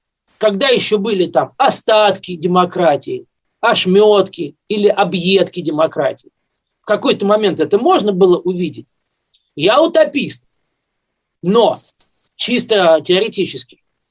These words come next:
если всей страной в один день, в одну минуту, час, минуту и секунду выключить телевизор,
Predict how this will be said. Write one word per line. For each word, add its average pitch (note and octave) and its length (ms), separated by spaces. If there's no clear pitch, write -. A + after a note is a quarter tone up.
если G#3 520
всей C#4+ 640
страной A3+ 800
в D#3 160
один G#3 600
день, F3+ 440
в A#3 100
одну G#3 260
минуту, A#3 480
час, A3 300
минуту A3 340
и F#3+ 40
секунду A3 600
выключить G3 1200
телевизор, F#3+ 760